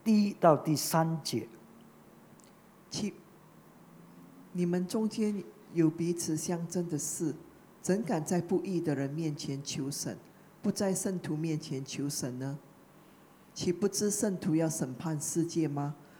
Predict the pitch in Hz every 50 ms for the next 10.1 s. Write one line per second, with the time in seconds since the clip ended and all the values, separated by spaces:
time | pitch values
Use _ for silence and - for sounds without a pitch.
0 | - - - - 214 208 196 - - 226 214 185 - 202 185 185 190 190 175 151
1 | 147 135 135 139 143 - - 139 139 143 - - - 120 101 107 - - - -
2 | - - - 156 160 170 180 220 214 202 180 165 151 156 156 - 180 175 - 214
3 | 165 151 - - 143 139 127 - 170 156 147 147 - - 175 170 170 - - -
4 | 233 214 180 147 - - 156 127 123 127 139 131 - - - 156 147 143 139 135
5 | 131 135 - - - - - - - - - - - - - - - - - -
6 | - - - - - - - - - - - 175 - 196 190 - 220 220 208 185
7 | 160 151 156 165 165 160 156 - 143 135 139 165 151 143 143 - - 180 170 170
8 | 170 170 - - 139 131 135 135 131 131 147 - - - - - - - - 170
9 | 175 170 - 208 180 170 - - 190 190 190 185 - 202 190 180 156 147 - -
10 | - -